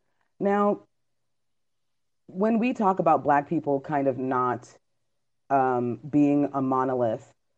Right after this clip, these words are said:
I think one of the first things, um, that I thought of was that, you know, not all Black people are Christian.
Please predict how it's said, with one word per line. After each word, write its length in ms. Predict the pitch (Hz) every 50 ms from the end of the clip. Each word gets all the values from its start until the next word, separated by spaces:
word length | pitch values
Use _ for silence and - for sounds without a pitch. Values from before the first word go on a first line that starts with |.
| _ _ _
I 100 | - 160
think 220 | 160 - 202 208 175
one 120 | 180 185
of 60 | 175
the 80 | 156 156
first 340 | 120 - 156 151 151 147 -
things, 420 | - 147 143 139 139 139 - - -
um, 300 | - 135 131 127 127 127 123
that 140 | 135 127 127
I 100 | 127 123
thought 260 | 120 - 139 127 127 -
of 280 | - 127 127 127 123
was 180 | 131 131 127 110
that, 360 | - 127 127 123 123 - - _ _ _ _ _ _ -
you 80 | 147
know, 320 | 151 143 143 143 139 - - -
not 420 | 139 147 156 156 151 156 156 - -
all 160 | 156 156 160
Black 360 | 151 147 160 156 160 160 -
people 600 | - - 196 190 196 - 185 175 160 160 - - - _ _ _ _ _ _ _ _
are 360 | - 156 151 156 151 151 156 147
Christian. 540 | - 190 208 - - - 147 120 117 -